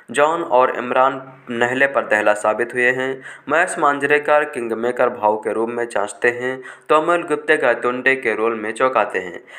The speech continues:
काजल अग्रवाल और अंजना सुखानी जैसी फीमेल कास्ट को स्क्रीन पर कुछ ज़्यादा करने का मौका नहीं दिया है।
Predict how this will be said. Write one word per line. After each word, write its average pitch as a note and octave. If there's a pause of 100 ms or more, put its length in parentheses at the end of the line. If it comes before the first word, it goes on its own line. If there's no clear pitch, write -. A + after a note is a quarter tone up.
(160)
काजल D3
अग्रवाल B2+
और A#2
अंजना A#2
सुखानी A#2
जैसी G#2
फीमेल B2+ (100)
कास्ट G#2
को G#2 (400)
स्क्रीन E3
पर A#2 (380)
कुछ F3
ज़्यादा C3+
करने G#2+
का A2
मौका A2+
नहीं A#2
दिया F#2+
है। F2